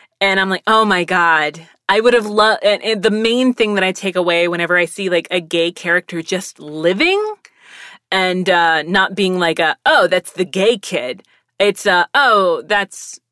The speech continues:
Simon." <laughs> Uh, I'm not referring to the Simon in Love, um, or Simon versus Homo Sapiens, uh, because that's all about him hiding his sexuality, uh, which is a good book.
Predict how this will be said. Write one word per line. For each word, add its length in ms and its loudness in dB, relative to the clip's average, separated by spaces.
Simon." 640 -6
<laughs> 40 -20
Uh, 520 2
I'm 120 -2
not 140 0
referring 340 -2
to 180 -2
the 420 -2
Simon 380 -2
in 140 -4
Love, 420 0
um, 680 -2
or 160 0
Simon 320 -4
versus 320 -4
Homo 220 -8
Sapiens, 720 -6
uh, 480 -2
because 340 -14
that's 220 -6
all 160 2
about 220 -2
him 240 -8
hiding 520 -6
his 180 -10
sexuality, 800 -10
uh, 460 -6
which 160 -16
is 80 -12
a 40 -14
good 200 -2
book. 400 -8